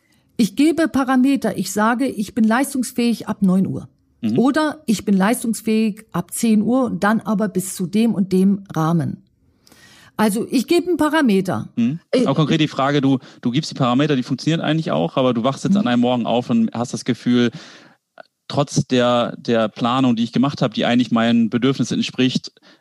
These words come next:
Speaker 2: äh, äh, will ich eigentlich heute nicht, das passt mir gar nicht, ich fühle mich einfach heute schlecht, auch ab neun Uhr. Und, äh, dein Tag ist vollgepackt von neun bis neunzehn Uhr. Was ist deine Reaktion? Also beziehst du dann,
Speaker 1: Ja.
Speaker 2: bist du dann ein Mensch, der das eher dann durchzieht oder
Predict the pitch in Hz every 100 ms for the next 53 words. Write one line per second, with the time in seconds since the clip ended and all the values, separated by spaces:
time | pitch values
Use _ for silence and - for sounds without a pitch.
0 | _ - 107 110 - - 104 107 104 -
1 | _ _ - - 135 131 113 117 117 113
2 | 117 113 - 131 - 110 110 113 120 113
3 | 113 - 127 113 107 110 117 - - 120
4 | - - 117 - 98 117 110 110 110 98
5 | - - _ - 113 85 110 107 110 117
6 | 117 107 - 117 107 120 - 117 110 110
7 | 107 104 - 110 110 107 104 104 - -
8 | - - _ 120 123 120 113 117 - 120
9 | 104 104 92 - 151 110 117 113 165 123
10 | 123 123 120 123 113 110 110 110 107 170
11 | - 185 185 - 117 113